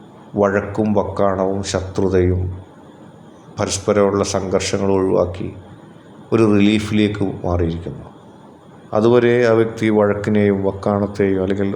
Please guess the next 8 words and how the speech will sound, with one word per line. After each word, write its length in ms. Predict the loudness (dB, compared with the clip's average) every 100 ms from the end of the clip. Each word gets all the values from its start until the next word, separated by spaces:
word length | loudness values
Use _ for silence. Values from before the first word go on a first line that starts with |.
| -6
ഒച്ചപ്പാടും 540 | -6 -4 0 0 2 0
ബഹളവുമായ 560 | 0 2 0 0 0 -2 -4 -8 -18 -20 -20 -6 2
ഒരു 100 | 4 4
ജീവിതമാണ് 540 | 4 4 4 2 2 2 2
നയിച്ചിരുന്നതെങ്കിലും, 840 | 0 0 -2 0 0 0 -2 -6 -12 -18 -20 -20 -20 -20 -20 -20 -20 -18 -6 -2
നിങ്ങളോട് 520 | 2 4 4 6 4 2 0 -10 -18 -14 -4
സ്നേഹം 360 | 0 0 0 -2
വന്നു, 240 | -4 -4